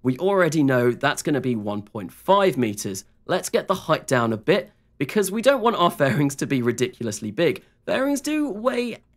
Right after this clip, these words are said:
a small amount, nothing too huge, but if we can try and reduce the mass as much as possible, well, that would be great.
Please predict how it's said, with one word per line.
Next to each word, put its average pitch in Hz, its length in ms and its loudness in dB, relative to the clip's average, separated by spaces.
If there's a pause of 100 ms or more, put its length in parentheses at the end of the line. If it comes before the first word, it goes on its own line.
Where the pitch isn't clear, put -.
a 311 180 -2
small 311 640 2
amount, 135 500 0 (680)
nothing 294 800 2
too 240 340 0
huge, 180 480 0
but 220 220 0
if 165 180 -10
we 302 140 -2
can 233 160 0
try 196 240 2
and 185 80 4
reduce 165 260 -2
the 165 100 -2
mass 139 260 0
as 131 180 -4
much 135 220 -4
as 120 60 -10
possible, 135 460 -2
well, 202 220 -6
that - 240 -6
would 208 160 -4
be 170 100 -4
great. 107 440 -6